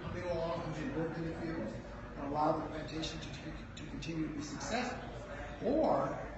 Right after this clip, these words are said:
it allowed you another individual that you had under your control, you might be able to in fact sell to make a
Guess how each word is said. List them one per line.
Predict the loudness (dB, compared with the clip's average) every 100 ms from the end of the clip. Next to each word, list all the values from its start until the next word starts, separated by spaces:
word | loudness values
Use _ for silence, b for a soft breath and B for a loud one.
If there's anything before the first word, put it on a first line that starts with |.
| -4 0
it |
allowed | 2 6 6 6 4
you | 4
another | 4 4 4 4 2 2 0
individual | 0 0 0 0 2 2
that | 2
you | 2 0
had | 0 0
under | 2 4 6
your | 4
control, | 0 0 2 4 2 0 -4 -6 -8 -6
you | -4 -2
might | 0 0 0
be |
able | 2 2 0
to | 0
in | -2 0
fact | 0 0
sell | -2 -4 -2 -2 -2 -4 -8 -10 -8 -6
to | -2
make | -2
a | -2